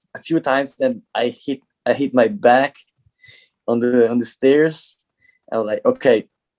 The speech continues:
last try." Like, the last try, and I did it. I don't know how, but I, I, I locked the trick.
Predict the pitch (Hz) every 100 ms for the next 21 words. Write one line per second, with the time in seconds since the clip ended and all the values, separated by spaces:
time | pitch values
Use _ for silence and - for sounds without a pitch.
0 | _ _ _ 107 117 127 - - 117 104
1 | 104 _ _ _ _ _ 131 123 127 135
2 | _ _ 110 117 135 - 135 135 156 131
3 | 123 110 107 110 101 _ _ 123 135 131
4 | 123 - 104 107 117 123 - 113 - 117
5 | - 131 135 - _ _ _ _ 127 131
6 | 143 143 123 - 147 151